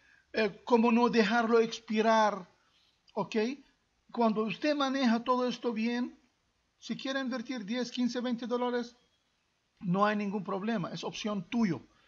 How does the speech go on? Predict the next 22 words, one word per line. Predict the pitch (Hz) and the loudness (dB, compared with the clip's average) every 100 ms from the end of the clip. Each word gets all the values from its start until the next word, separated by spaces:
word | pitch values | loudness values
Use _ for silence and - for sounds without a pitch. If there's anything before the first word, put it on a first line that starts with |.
| _ _ _ | _ _ _
Pero | 202 185 | -2 0
sí | 214 262 | 0 -2
se | - | -4
puede | 240 226 220 | -2 0 0
hacerlo | 196 226 226 220 220 | 0 -2 -2 -2 -2
desde | 180 240 - 226 | -2 -4 -4 -6
cero, | - 220 180 175 220 _ _ _ | -2 0 0 -2 -8 _ _ _
desde | 160 254 233 226 | -2 -2 -2 -6
cero, | - 190 160 - | -4 -2 -4 -4
puede | 214 214 | -4 -4
hacerlo, | - 220 220 | -4 -4 -4
empezar | 202 190 180 175 | -6 -8 -8 -8
a, | 170 - | -8 -10
a, | 175 - | -10 -10
empezar | 170 180 185 | -12 -6 -6
a | 165 | -6
trabajar, | 156 156 160 196 202 - - - | -8 -6 -2 -2 -2 -10 -20 -12
generar | - 165 175 170 175 170 - | -6 -2 0 4 4 2 -4
ingresos | 180 165 196 180 202 - | -6 -4 -4 -6 -8 -8
y | 175 | -10
tener. | 170 180 143 - | -6 -6 -6 -8
Yo | 160 254 285 | -4 0 0